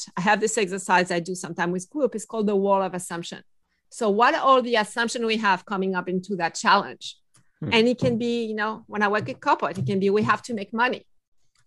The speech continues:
Speaker 1: or, "It has to be done in six months," or, uh, "It has to work with a factory," or whatever it is. And just
Speaker 2: Right.
Speaker 1: realize it's only assumption. And then you can decide,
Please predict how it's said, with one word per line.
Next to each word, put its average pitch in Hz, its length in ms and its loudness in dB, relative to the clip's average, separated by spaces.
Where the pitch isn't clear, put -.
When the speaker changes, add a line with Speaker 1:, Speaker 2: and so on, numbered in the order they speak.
Speaker 1:
or, 202 260 6
"It 202 140 0
has 190 100 -2
to 220 100 -8
be 190 180 -4
done 185 140 0
in 185 60 -2
six - 160 -6
months," - 220 0
or, 185 680 4
uh, 175 160 4
"It 185 180 -6
has 190 180 -2
to 220 60 -4
work 185 360 -2
with 180 200 -2
a 190 100 -2
factory," 180 640 -2
or 208 140 0
whatever 196 400 4
it - 20 -6
is. 156 440 -6
And 226 180 0
just 254 180 -4
Speaker 2:
Right. 254 100 0
Speaker 1:
realize 233 280 4
it's 233 160 -8
only 233 180 -2
assumption. 233 480 -2
And 220 120 4
then 254 160 6
you 269 160 4
can 233 120 2
decide, 208 580 4